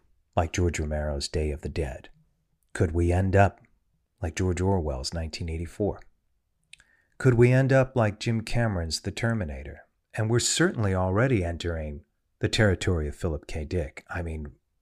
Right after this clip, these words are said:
all of the technology that's been, uh, talked about in, in Philip K. Dick's most paranoid novels are coming to fruition. We are here on the precipice of watching all of this fiction come to fruition. It's,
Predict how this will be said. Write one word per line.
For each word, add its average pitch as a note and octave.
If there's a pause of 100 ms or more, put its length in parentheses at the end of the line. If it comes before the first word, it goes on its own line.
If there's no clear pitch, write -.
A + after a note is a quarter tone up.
(240)
all C#3+
of F#2
the F2+
technology G2+
that's -
been, C#2 (1120)
uh, C2+
talked -
about D2
in, C2+ (140)
in D#2
Philip F2
K. F#2
Dick's F2
most F#2
paranoid B2+
novels G2+ (460)
are -
coming D3
to -
fruition. E2+ (600)
We B2+
are A#2
here A2+
on E2
the E2
precipice F#2+
of F2
watching F2
all B2+
of A#2
this A#2
fiction F2
come E2+
to D#2
fruition. D#2
It's, -